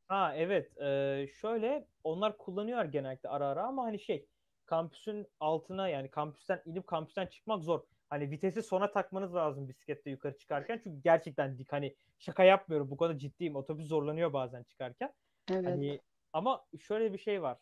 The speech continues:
Speaker 1: Ee, spor yapmayı falan seviyorsanız eğer ki dünyanın en iyi kardiyolarından bir tanesi. Günde bir defa yaparsan zaten on gün sonra hani yüz metreyi bir saniyede falan koşarsın. Ha, o da güzel bir şey gerçekten.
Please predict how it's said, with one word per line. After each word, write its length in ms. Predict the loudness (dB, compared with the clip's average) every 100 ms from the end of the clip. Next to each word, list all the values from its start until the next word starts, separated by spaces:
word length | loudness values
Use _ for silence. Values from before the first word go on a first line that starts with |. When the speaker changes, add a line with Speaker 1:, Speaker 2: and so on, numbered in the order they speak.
| -8
Speaker 1:
Ee, 140 | -6 -6
spor 320 | -8 -4 -2
yapmayı 340 | -2 -2 -6
falan 180 | -4 -4
seviyorsanız 600 | -6 -6 -4 -4 -6 -10 _ -6
eğer 340 | -4 -2 -6
ki 220 | -8 -10 _ -10
dünyanın 220 | -2 -2 0
en 80 |
iyi 120 | -2 0
kardiyolarından 640 | 0 2 0 -2 -2 -4
bir 60 | -4
tanesi. 280 | -6 -6
Günde 220 | -8 -6 -4
bir 80 |
defa 260 | -2 0 0
yaparsan 500 | 0 0 -2 -2 -4
zaten 320 | -4 -6 -8 _ _ _
on 200 | 0 2
gün 100 | 0
sonra 320 | -4 -4 -4 -4
hani 400 | -4 -4 -6 -8
yüz 260 | -8 -8
metreyi 360 | -6 -6 -4 -6
bir 40 |
saniyede 320 | -6 -6 -2 -4
falan 280 | -2 -4
koşarsın. 520 | -4 -8 -8 -20 _ _ _ _ _ _ _
Ha, 140 | -6
o 60 | -2
da 60 | -2
güzel 380 | -2 -2 -2
bir 40 | -4
şey 200 | -10 -10
gerçekten. 520 | -10 -12 -18 -16 -16